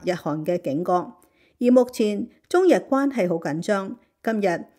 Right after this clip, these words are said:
中共首次因為台灣等問題制裁日本國會議員石平。中共除咗禁咗佢嘅本人同屋企人進入中國，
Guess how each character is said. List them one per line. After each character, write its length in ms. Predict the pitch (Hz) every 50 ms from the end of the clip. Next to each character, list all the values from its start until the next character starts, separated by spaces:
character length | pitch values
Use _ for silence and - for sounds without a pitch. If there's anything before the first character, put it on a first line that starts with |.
| _ _ _
中 160 | - 285 269
共 220 | - 214 185 190 190
首 280 | - - 151 160 180
次 160 | - - 233
因 300 | 202 202 196 208 262 262
為 180 | 247 202 175 185
台 140 | 180 190 160
灣 260 | 143 175 202 226 240
等 220 | 233 175 170 185
問 240 | 190 165 160 160 160
題 320 | - 190 143 147 156 151 - _ _ _ _
制 220 | - 262 254 254 247
裁 240 | - 220 170 165 160
日 200 | 156 208 190 185 -
本 300 | - 165 165 190 233 240
國 140 | 233 226 202 - -
會 180 | - 165 160 185
議 300 | 208 175 160 170 165 156
員 140 | 143 147 147
石 220 | - - 160 - - -
平。 320 | 180 151 143 143 214 - _ _ _ _ _ _ _ _ _ _
中 180 | - 233 240
共 240 | 233 233 190 185 190
除 120 | 180 202 170
咗 100 | 156 156 175 156 175 214 220
禁 220 | - 208 196 202 185
咗 240 | 180 165 196 226 -
佢 120 | 202 180
嘅 100 | 180 190
本 260 | 180 - 156 160 190
人 240 | 214 196 160 160 165
同 140 | - 175 160
屋 140 | 180 214 226 -
企 120 | 208 190
人 180 | 185 156 160 156
進 140 | - 180
入 100 | 180 170 160
中 220 | - 214 208 208
國， 320 | 208 202 180 180 160 -